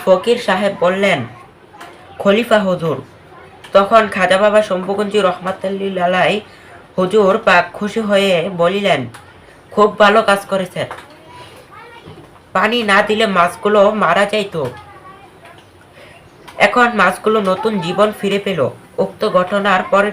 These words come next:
দিন অর্থাৎ তিরিশে আগস্ট বিকাল চারটায় আমরা সকল আসামি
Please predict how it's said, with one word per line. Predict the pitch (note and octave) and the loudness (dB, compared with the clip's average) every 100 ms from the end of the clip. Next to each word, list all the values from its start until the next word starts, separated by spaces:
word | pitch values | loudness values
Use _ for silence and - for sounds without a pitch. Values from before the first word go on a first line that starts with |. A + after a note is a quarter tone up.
| - | -6
দিন | D#3+ A#2+ - | -10 -8 -2
অর্থাৎ | F3 - G3 E3+ F3+ - - - - | -2 0 0 0 0 -8 -14 -14 -6
তিরিশে | A3 A#3 - | -4 -4 0
আগস্ট | A3 G3 F3+ F3 G#3+ - - - - | 0 2 4 6 6 2 -14 -20 -10
বিকাল | F3+ G3+ G#3 | -2 2 2
চারটায় | G#3 A3 G#3+ - F#3+ - - - - - - - - | 2 -2 -2 -2 2 2 -2 -16 -18 -18 -18 -10 0
আমরা | G3 G3 G#3+ | 2 4 2
সকল | G#3 F#3+ A3+ | 4 2 2
আসামি | A3+ F#3 G3+ G#3+ G3 G#3 | 2 2 0 -2 -2 -4